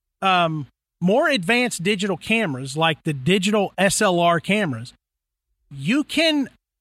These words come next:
you can mimic all of these traits that you would if you were using thirty-five millimeter film. Okay, so you can set these, these speeds for a digital camera to allow more light,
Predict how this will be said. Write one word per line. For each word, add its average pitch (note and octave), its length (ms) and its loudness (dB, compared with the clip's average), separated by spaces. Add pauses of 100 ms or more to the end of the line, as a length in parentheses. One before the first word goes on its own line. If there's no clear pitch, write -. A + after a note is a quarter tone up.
(140)
you F#3+ 220 0
can G#3+ 480 0
mimic C#4+ 420 0 (120)
all A3+ 260 2
of G3+ 100 -2
these G3+ 240 -2
traits - 840 -4
that F#3+ 200 -2
you G3 120 -2
would G#3+ 240 0
if G3+ 160 -4
you F#3+ 100 0
were F#3+ 80 -2
using E3+ 380 0
thirty-five E3+ 560 0
millimeter D#3+ 480 0
film. A#3 340 -4 (1080)
Okay, F3 120 0
so F3+ 120 0
you G#3 240 2
can C4+ 220 0
set - 640 0 (180)
these, F3 640 -4
these E3 240 -2
speeds F#3 760 -2 (300)
for G#3 160 0
a G3+ 60 2
digital E3+ 420 -2
camera B3+ 480 0
to F#3 240 -4
allow G3+ 380 2
more F3+ 320 -2
light, A3+ 380 -2